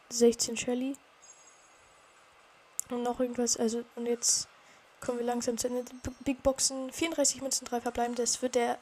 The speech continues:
erste seltene Bra-, super seltene Brawler. Elf Nita. Ja. Zwanzig Barley. Und wer ist es? Penny. Nice.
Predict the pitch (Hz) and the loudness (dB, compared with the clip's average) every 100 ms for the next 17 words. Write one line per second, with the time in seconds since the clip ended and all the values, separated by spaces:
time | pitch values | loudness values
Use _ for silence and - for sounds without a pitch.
0 | - - 262 254 - 254 247 - 240 233 | -8 -2 2 2 2 2 2 -4 -6 -2
1 | 240 247 226 233 - 240 247 240 247 240 | -2 -4 -8 -8 -6 -6 -2 0 0 -2
2 | 233 240 262 294 - - - - - 240 | -4 -2 -2 -4 -10 -18 -18 -20 0 2
3 | 247 262 269 277 262 269 - - - - | 2 -6 -4 -2 -2 -4 -12 -20 -20 -20
4 | - - 254 - - - - - - - | -20 2 4 4 -2 -20 -20 -6 -6 -6
5 | - - 247 233 - 226 247 254 254 240 | -10 -2 -2 0 -2 -2 0 0 -2 -2
6 | 247 262 269 330 - - 285 262 202 220 | 0 2 2 6 4 6 2 2 -4 -8
7 | - 269 240 214 - - | -4 -2 -2 -2 -2 -4